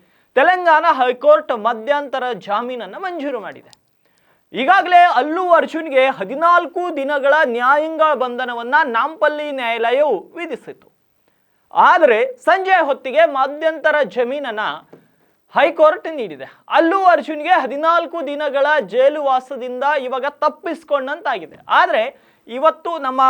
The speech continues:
ಏನು ಶೋ ಶೂಟ್ ಆಗುವ ತನಕ ಇನ್ನೂ ಜೈಲಿನಿಂದ ಹೊರಗಡೆ ಬಂದಿಲ್ಲ.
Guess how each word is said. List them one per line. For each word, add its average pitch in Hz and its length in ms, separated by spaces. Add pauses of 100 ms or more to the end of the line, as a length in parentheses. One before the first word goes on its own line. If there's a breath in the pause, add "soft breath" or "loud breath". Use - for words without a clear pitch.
(560)
ಏನು 262 220
ಶೋ 311 400
ಶೂಟ್ 330 360
ಆಗುವ 302 320
ತನಕ 294 360 (520)
ಇನ್ನೂ 359 300 (240)
ಜೈಲಿನಿಂದ 277 460
ಹೊರಗಡೆ 240 460
ಬಂದಿಲ್ಲ. 254 460